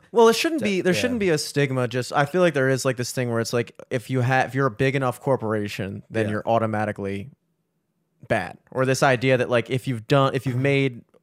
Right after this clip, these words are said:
Speaker 1: a billion dollars or something like that, then that must mean you're automatically, like, fucking over someone else. And there's plenty of, like,
Speaker 2: Yeah, there's not, there's definitely, I mean, you don't have to fuck somebody over else, fuck someone over to get there. But, like, it was funny. I was,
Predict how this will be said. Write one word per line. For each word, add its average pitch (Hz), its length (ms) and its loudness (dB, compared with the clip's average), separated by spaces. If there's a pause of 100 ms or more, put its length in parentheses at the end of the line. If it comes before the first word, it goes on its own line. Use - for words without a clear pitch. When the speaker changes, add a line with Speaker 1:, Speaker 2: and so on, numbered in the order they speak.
(120)
Speaker 1:
a 127 80 0
billion 127 320 2
dollars 113 300 2
or - 40 -14
something 85 140 -6
like 107 120 -4
that, 104 160 0
then 101 100 -4
that 107 140 -2
must 107 180 -6
mean 110 140 -8
you're 101 160 -6
automatically, 107 540 -2
like, 98 260 -6
fucking 110 320 -2
over 104 180 -4
someone 107 300 -6
else. 101 260 -6
And 123 100 -8
there's 135 160 -2
plenty 202 540 -2
of, 117 120 -2 (220)
like, 123 460 -2 (760)
Speaker 2:
Yeah, 359 180 -4
there's 165 220 -4
not, 165 300 -2
there's 143 200 0
definitely, 196 400 -2
I 175 80 -8
mean, 190 120 -4
you 220 80 -8
don't 214 180 -10
have 156 260 -4
to 143 100 -12
fuck - 240 -6
somebody 139 360 -4
over 123 160 -4
else, 123 260 -8 (840)
fuck 165 220 -6
someone 156 340 -2
over 135 260 -2
to 127 100 -6
get 117 300 -8
there. 196 240 -6
But, 143 160 -8
like, 135 200 -4
it 170 80 -2
was 170 160 -2
funny. 160 280 0
I 117 100 -6
was, 120 180 -6